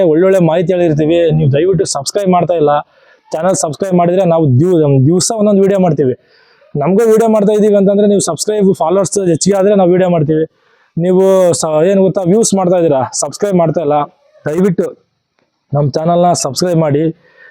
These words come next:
ಸಬ್ಸ್ಕ್ರೈಬ್ ಮಾಡಿ. ನಾವು ಹೇಳ್ತಕ್ಕಂಥ ಮಾಹಿತಿ ಯಾರು ಹೇಳಲ್ಲ, ಯಾರು ಕೂಡ ಕೊಡಲ್ಲ. ಯಾಕಪ್ಪ ಅಂತಂದ್ರೆ ನಿಮ್ಮ ಕುರಿಗಳು ರೆಡಿ ಆಗಕ್ಕೆ first of all ನಿಮ್ ಜೊತೆಗಿರೋರಿಗೆ ಇಷ್ಟ ಇರಲ್ಲ.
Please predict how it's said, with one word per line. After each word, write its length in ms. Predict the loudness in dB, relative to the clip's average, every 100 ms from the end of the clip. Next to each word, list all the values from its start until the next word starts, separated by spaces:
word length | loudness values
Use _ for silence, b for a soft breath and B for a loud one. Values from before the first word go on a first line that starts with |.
| -10
ಸಬ್ಸ್ಕ್ರೈಬ್ 360 | -8 -6 -4 0 0
ಮಾಡಿ. 160 | 0 0
ನಾವು 100 | 2 2
ಹೇಳ್ತಕ್ಕಂಥ 380 | 0 0 0 0 0
ಮಾಹಿತಿ 340 | 0 -2 -4 -2 0 0 -4 _ b b b -2
ಯಾರು 180 | 0 2 2
ಹೇಳಲ್ಲ, 260 | 2 2 2 2 2 2
ಯಾರು 240 | 2 0 -2
ಕೂಡ 120 | -2 -4
ಕೊಡಲ್ಲ. 260 | -2 -2 -2 -4 -10 _ _ _ -10
ಯಾಕಪ್ಪ 280 | -6 -2 0
ಅಂತಂದ್ರೆ 340 | 2 2 2 2 2 2
ನಿಮ್ಮ 180 | 2 2 0 -2
ಕುರಿಗಳು 380 | -2 0 2 2
ರೆಡಿ 160 | 2 2 0
ಆಗಕ್ಕೆ 300 | 0 -2 -6 -10
first 180 | -14 -10
of 60 | -6 -4
all 80 | -2
ನಿಮ್ 120 | 0 0
ಜೊತೆಗಿರೋರಿಗೆ 440 | 0 0 2 0
ಇಷ್ಟ 100 | 0 -2
ಇರಲ್ಲ. 180 | -2 -4